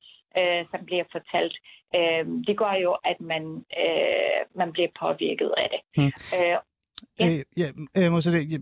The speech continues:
Speaker 2: jeg, jeg lagde mærke til også, øh, det her med, at, øh, der er altid, eller det, jeg, jeg lader i hvert fald mærke til, at samtalen omkring, hvor bevidste er egentlig børn, øh, hvor langt skal vi ned, øh,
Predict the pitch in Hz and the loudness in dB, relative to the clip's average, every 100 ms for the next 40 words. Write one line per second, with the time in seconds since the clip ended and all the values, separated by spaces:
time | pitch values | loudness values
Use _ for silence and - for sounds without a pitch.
0 | - - 180 175 185 185 185 175 202 - | -4 2 2 4 2 4 4 2 0 2
1 | 175 180 - 165 151 151 165 165 156 156 | 2 2 0 2 2 4 4 4 4 2
2 | 160 143 131 123 147 170 165 175 - - | 0 0 -4 0 2 2 0 -4 -6 -10
3 | 143 - 131 120 117 - 139 147 175 170 | -8 -6 -6 -4 -6 -2 2 4 4 2
4 | 165 175 175 147 156 165 185 156 135 - | 2 2 2 2 4 4 4 4 2 2
5 | 143 135 - - - 147 143 135 143 - | 0 0 -8 -14 -2 2 2 4 2 2
6 | 226 - 131 170 180 151 120 - 143 120 | -2 0 -2 2 2 2 0 0 0 0
7 | 139 147 123 113 - 139 135 131 143 - | 0 4 4 2 -6 0 2 2 0 -2
8 | 165 143 143 160 - 156 | 2 4 4 0 0 2